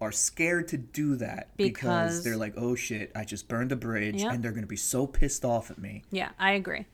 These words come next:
Speaker 2: And I think that's wrong. I think that in the interview process, you're in,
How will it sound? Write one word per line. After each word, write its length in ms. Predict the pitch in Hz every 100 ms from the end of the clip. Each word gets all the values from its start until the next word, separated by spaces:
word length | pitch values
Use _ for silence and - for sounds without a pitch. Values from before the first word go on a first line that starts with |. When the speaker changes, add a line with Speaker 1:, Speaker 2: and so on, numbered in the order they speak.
| - - -
Speaker 2:
And 460 | 180 170 170 170 -
I 160 | 180 175
think 220 | 175 170
that's 200 | 180 -
wrong. 320 | 220 226 202 - -
I 180 | 175 202
think 320 | 220 220 202
that 300 | 202 175 - -
in 220 | 196 196
the 80 | 220
interview 360 | 170 175 175 180
process, 600 | 165 160 160 196 190 -
you're 180 | 180 -
in, 140 | 180